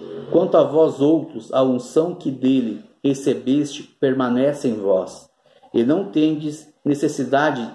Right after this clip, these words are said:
de alguém vos ensine, mas a unção vos ensina a respeito de todas as coisas, e é verdadeira, e não é falsa.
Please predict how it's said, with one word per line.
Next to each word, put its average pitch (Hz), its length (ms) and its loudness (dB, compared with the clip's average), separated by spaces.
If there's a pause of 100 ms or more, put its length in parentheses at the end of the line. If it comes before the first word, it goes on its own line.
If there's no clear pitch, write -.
(140)
de 120 240 0
alguém 127 720 2 (200)
vos 139 160 0
ensine, 160 720 -2 (340)
mas 117 420 -2
a 120 120 2
unção 135 560 0
vos 139 240 0
ensina 135 640 -2
a - 20 0
respeito 131 720 -2
de 120 260 -12 (140)
todas 190 400 4
as 127 180 -4
coisas, 92 560 -8 (480)
e 185 100 6
é 196 200 6
verdadeira, 165 800 0 (420)
e 127 40 4
não 143 180 2
é 147 100 4
falsa. - 640 -2